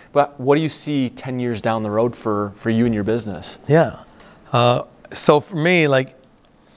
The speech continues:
Speaker 2: ten years from now, even probably shorter period of time, my goal is that my boys and I are doing something together, right? Even my daughter if she wanted to. But really, I w-, I'd, I'd love to have that opportunity to kinda, like,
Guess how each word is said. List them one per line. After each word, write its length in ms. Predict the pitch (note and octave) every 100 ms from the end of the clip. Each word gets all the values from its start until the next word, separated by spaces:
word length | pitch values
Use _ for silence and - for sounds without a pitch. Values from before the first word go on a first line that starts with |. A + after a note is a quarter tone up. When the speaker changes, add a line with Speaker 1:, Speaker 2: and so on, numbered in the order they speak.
| _ _ _ -
Speaker 2:
ten 240 | - F3 F3
years 180 | E3 -
from 120 | C#3
now, 380 | C3+ C3 C3+ - -
even 580 | D#3+ D3+ C3+ C#3+ D3+ B2+
probably 300 | - C#3+ C3
shorter 320 | - G3+ G3+ A#2+
period 180 | B2+
of 80 | A#2
time, 220 | A#2+ A#2+ A2 - - - _ -
my 160 | C3 D3
goal 340 | B2+ C3 B2+
is 260 | A#2+ A#2+ A2+
that 260 | A#2+ B2 - - -
my 200 | D#3 B2
boys 340 | A#2+ C3 B2+
and 80 | B2
I 80 | A#2+
are 160 | A#2+ A2+
doing 240 | B2+ A#2+
something 360 | - A#2+ B2 A2+
together, 480 | A2 A2 F#2+ F2 - -
right? 360 | A2 A2+ C3+ - - -
Even 220 | B2+ B2
my 120 | A#2
daughter 320 | A2+ A#2+ A#2+
if 80 | A#2
she 120 | -
wanted 280 | C3 A#2 A#2
to. 140 | - C3+
But 200 | C3 B2 - - - -
really, 260 | C3+ C#3
I 80 | B2+
w-, 160 | B2+ -
I'd, 260 | C#3+ B2+ -
I'd 200 | B2+ B2
love 300 | C3 C#3 -
to 120 | B2+
have 540 | G#2 B2+ B2 B2 A2 - - - _
that 380 | F3 A#2+ B2 -
opportunity 680 | B2+ A#2+ B2+ - B2+ B2+ B2
to 280 | - A#2+ A2+
kinda, 220 | B2 B2+
like, 220 | A#2+ A2+